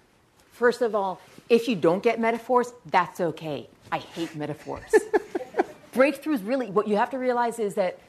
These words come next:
of all the styles of breakthroughs, and remember, the four that we categorize was just for ease of writing. But there's no one style of breakthrough that's better than another. He gets metaphorical breakthroughs. I tend to get eureka. You've never had a eureka breakthrough, have you?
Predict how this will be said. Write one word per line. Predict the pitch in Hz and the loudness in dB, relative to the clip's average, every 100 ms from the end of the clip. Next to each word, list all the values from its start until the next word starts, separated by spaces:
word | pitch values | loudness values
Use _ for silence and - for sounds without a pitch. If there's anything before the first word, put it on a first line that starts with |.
| - | -4
of | 185 202 | -2 4
all | 208 | 4
the | 254 | 4
styles | - 233 226 | 2 2 2
of | 208 | 2
breakthroughs, | 220 220 208 180 - | 2 2 -2 -4 0
and | 208 214 | -2 0
remember, | 233 269 233 185 151 - - 185 | 2 2 2 0 -2 -14 -20 0
the | 185 | 0
four | - - 269 302 | 0 6 8 8
that | 269 202 | 6 2
we | 214 | -4
categorize | 190 208 226 247 262 277 226 | -4 -2 0 2 2 0 -2
was | 190 156 135 | -8 -8 -8
just | - 208 185 - | 2 2 2 -8
for | 190 - 196 | -10 -10 -12
ease | 170 170 160 | -10 -8 -8
of | 135 | -2
writing. | 156 151 139 117 _ _ _ - - - | 0 0 -4 -12 _ _ _ -20 -20 0
But | 208 - - - - _ _ _ _ 175 | 2 2 -6 -20 -20 _ _ _ _ 4
there's | 247 254 | 4 4
no | 302 | 4
one | 269 277 | 4 2
style | 262 233 | 2 2
of | 196 | 4
breakthrough | 226 226 190 | 2 2 -2
that's | 185 | -2
better | 151 180 190 | 2 2 4
than | 196 165 | -2 -4
another. | 160 156 208 269 - - _ | 0 0 0 -2 -8 -20 _
He | - 294 | -6 2
gets | 285 - | 2 2
metaphorical | 202 196 165 165 240 | -4 0 0 0 -4
breakthroughs. | 226 262 262 277 302 311 - _ _ _ - | -2 -4 -4 -6 -6 -10 -18 _ _ _ -4
I | 214 | -2
tend | 247 226 | -2 -2
to | |
get | 214 196 | -2 -2
eureka. | 170 147 175 254 | -2 -4 -4 -4
You've | 233 262 | -4 -4
never | 381 320 | -4 -4
had | 165 143 | -6 -8
a | |
eureka | 135 139 131 143 | -8 -10 -10 -10
breakthrough, | 143 139 151 | -10 -12 -12
have | 175 208 | -14 -12
you? | 139 | -12